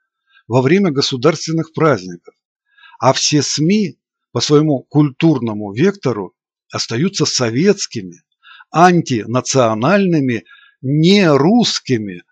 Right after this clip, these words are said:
как бы татар не унизить. И Россия его усиленно развивает, как С С С Р Украину. Спросим,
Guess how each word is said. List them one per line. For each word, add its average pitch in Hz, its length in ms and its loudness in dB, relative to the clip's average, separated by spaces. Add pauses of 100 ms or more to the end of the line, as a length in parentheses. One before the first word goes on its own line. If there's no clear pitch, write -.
(220)
как 165 300 2
бы 202 160 0
татар 226 640 2
не 147 160 0
унизить. 202 880 -2 (1000)
И 139 120 0
Россия 175 720 4
его 135 560 0
усиленно 180 1120 0
развивает, 147 920 2
как 139 360 2
С 127 240 -2
С 113 200 -4
С - 100 -8
Р 131 260 0 (320)
Украину. 135 720 0 (880)
Спросим, 175 520 2